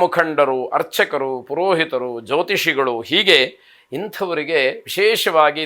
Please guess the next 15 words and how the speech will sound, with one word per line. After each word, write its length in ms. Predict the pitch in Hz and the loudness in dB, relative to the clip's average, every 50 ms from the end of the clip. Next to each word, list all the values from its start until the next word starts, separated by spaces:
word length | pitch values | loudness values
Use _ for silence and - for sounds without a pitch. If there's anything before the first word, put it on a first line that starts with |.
| 131 110 - | -8 -8 -6
ಧನಲಾಭ 460 | 123 139 156 160 156 147 147 139 113 131 147 165 - - - - 139 | -2 2 4 6 6 6 6 6 6 4 4 4 4 0 0 2 2
ಆಗತಕ್ಕಂತಹ 680 | 147 139 135 151 135 - 135 135 127 135 120 123 131 127 120 - | 2 2 0 -4 -2 -2 -2 -2 0 0 2 4 4 4 2 0
ದಿವಸ. 220 | 120 117 113 - 147 156 165 - - _ _ _ - - _ - | -4 -6 0 2 4 4 4 4 0 _ _ _ -20 -20 _ -4
ಸರ್ಕಾರಿ 680 | - - 196 185 - - - 214 208 208 202 202 196 196 190 - - - 143 | 0 2 2 2 4 4 6 6 8 8 6 6 4 2 -2 -4 -6 -2 0
ನೌಕರರಿಗೆ 680 | 143 170 196 190 233 233 214 185 170 160 147 156 151 139 127 131 - - - 123 | 2 2 2 2 2 2 2 2 0 0 2 2 2 2 2 0 -4 -4 -2 -2
ಒತ್ತಡ 300 | 139 135 - - 156 143 143 135 | -2 0 2 2 4 4 4 4
ಹೆಚ್ಚಾಗ್ತಕ್ಕಂಥದ್ದು, 1040 | 143 135 - - - 180 185 - - 160 143 - 143 139 131 113 131 131 127 131 151 175 220 226 _ _ - - - _ - | 4 0 0 2 2 2 2 2 0 -2 -2 -2 -2 -4 -2 2 0 0 0 -2 -14 -14 -16 -18 _ _ -20 -20 -20 _ -12
ಸಾಹಿತ್ಯ, 720 | - - 180 156 165 185 180 220 226 - _ - 196 202 202 196 196 196 175 - - - | -2 4 6 6 6 6 4 2 -4 -6 _ -2 4 4 6 6 6 4 2 0 -4 -6
ಸಂಗೀತ 380 | 156 156 170 180 220 240 233 220 - - - | -4 -4 -2 -2 -2 0 2 0 0 0 -2
ಕ್ಷೇತ್ರದಲ್ಲಿರ್ತಕ್ಕಂಥವ್ರಿಗೆ 1400 | - - 214 220 214 - 202 185 170 165 156 147 135 - 135 123 - 123 117 110 - 107 107 101 101 110 107 104 - - _ _ _ _ _ _ - | 0 2 2 2 2 2 2 4 4 4 4 2 0 0 -4 -4 -4 -6 -10 -10 -10 -12 -12 -12 -10 -12 -12 -12 -14 -16 _ _ _ _ _ _ -12
ವಿಶೇಷವಾದಂತಹ 1080 | 117 117 151 165 170 175 175 170 - 170 147 139 139 135 131 131 - 127 117 120 120 110 98 90 104 | -8 -6 -4 -2 -2 -2 -2 -2 -2 0 2 2 2 2 -2 -4 -6 -4 0 2 2 0 0 0 2
ಗೌರವ, 320 | 143 170 190 196 185 160 139 120 110 - - _ - 117 | 2 4 6 6 6 6 6 4 4 2 -2 _ -4 -2
ಮನ್ನಣೆ 380 | 131 143 147 147 143 135 131 131 120 - - - - | -2 0 2 2 2 2 2 0 -2 -6 -8 -8 -6
ಸಿಕ್ಕುವಂತಹ 640 | 170 160 - - 147 139 135 - 135 123 117 127 127 120 | -6 -4 -2 0 0 0 2 2 2 4 4 4 2 2
ದಿವಸ. 200 | 123 117 113 - | -2 -4 0 2